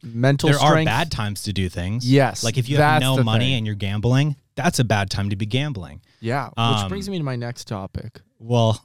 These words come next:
Speaker 2: we'll keep talking about
Speaker 1: Yeah,
Speaker 2: the
Speaker 1: yeah, yeah,
Speaker 2: New
Speaker 1: yeah,
Speaker 2: Year's
Speaker 1: yeah.
Speaker 2: resolutions,
Speaker 1: Yeah, yeah.
Speaker 2: 'cause we
Speaker 1: Just
Speaker 2: could
Speaker 1: a,
Speaker 2: actually get into
Speaker 1: it's a
Speaker 2: some,
Speaker 1: perfect segue. But
Speaker 2: some
Speaker 1: yes,
Speaker 2: real
Speaker 1: we
Speaker 2: ones.
Speaker 1: should do it. I agree, we should. Let's do that.
Speaker 2: Um, like, for me, um, I'm putting it out there. I'm putting it out into the world. I'm putting it out on the internet.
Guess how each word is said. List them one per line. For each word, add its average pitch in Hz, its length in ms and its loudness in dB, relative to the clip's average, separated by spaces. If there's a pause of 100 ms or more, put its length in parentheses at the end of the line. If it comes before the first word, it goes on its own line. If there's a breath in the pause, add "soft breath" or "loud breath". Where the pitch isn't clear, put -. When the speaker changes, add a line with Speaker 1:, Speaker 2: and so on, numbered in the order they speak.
Speaker 2:
we'll 240 280 -2
keep - 180 -2
talking 294 280 -4
about 277 120 0
Speaker 1:
Yeah, 196 120 4
Speaker 2:
the 165 60 4
Speaker 1:
yeah, 170 60 4
yeah, 156 120 2
Speaker 2:
New 135 40 2
Speaker 1:
yeah, 123 80 0
Speaker 2:
Year's 117 140 -4
Speaker 1:
yeah. 110 40 -4
Speaker 2:
resolutions, 90 600 -10
Speaker 1:
Yeah, - 80 -20
yeah. - 60 -20
Speaker 2:
'cause 147 180 -6
we 156 40 -4
Speaker 1:
Just 156 80 -4
Speaker 2:
could 165 100 0
Speaker 1:
a, - 20 0
Speaker 2:
actually 156 220 0
get 151 140 -2
into 151 240 -2
Speaker 1:
it's 135 60 -4
a - 40 -6
Speaker 2:
some, 143 160 0
Speaker 1:
perfect 120 220 -4
segue. 98 360 -12
But 151 80 0
Speaker 2:
some 175 160 2
Speaker 1:
yes, 131 80 2
Speaker 2:
real 156 180 0
Speaker 1:
we 117 60 -2
Speaker 2:
ones. 139 140 -4
Speaker 1:
should 160 120 -2
do 180 100 6
it. - 60 0
I 151 120 2
agree, 165 200 2
we 127 120 0
should. 123 260 0
Let's 123 160 4
do 147 120 4
that. 113 160 2
Speaker 2:
Um, 85 120 -12 (340)
like, 127 300 2 (140)
for - 180 2
me, 117 560 4 (340)
um, 104 520 0 (1700)
I'm 180 100 0
putting 180 200 2
it 180 120 2
out 208 180 0
there. 101 100 -8
I'm 104 80 -6
putting 131 220 -2
it - 20 2
out 131 100 2
into 123 100 0
the 107 100 -2
world. 117 280 0
I'm 117 80 0
putting 131 240 -2
it 123 40 0
out 120 100 0
on 117 100 -2
the 101 160 -6
internet. 110 360 -4